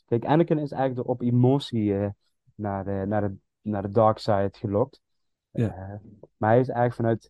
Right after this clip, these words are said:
Speaker 1: een bepaalde ideaal is hij, eh, heeft hij het afscheid genomen van het leven van de Jedi.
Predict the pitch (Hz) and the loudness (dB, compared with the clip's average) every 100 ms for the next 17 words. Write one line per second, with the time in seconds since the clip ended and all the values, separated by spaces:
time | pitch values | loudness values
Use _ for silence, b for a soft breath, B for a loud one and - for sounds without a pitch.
0 | - 117 110 117 110 107 107 107 _ _ | -12 -8 -4 0 0 0 -2 -6 _ _
1 | _ _ - 120 113 117 107 92 107 101 | _ _ -2 4 4 4 2 -6 -16 -16
2 | 92 92 92 90 90 90 101 - 101 95 | -12 -10 -10 -8 -6 -4 -4 -4 -2 -2
3 | 95 90 87 - 113 - 98 107 98 95 | -2 -4 -4 -2 -2 -2 -4 -2 -2 -2
4 | 95 95 98 98 - 95 104 95 98 101 | -2 -2 -2 -6 -6 0 0 0 -2 -4
5 | - 98 90 87 | 0 0 0 -4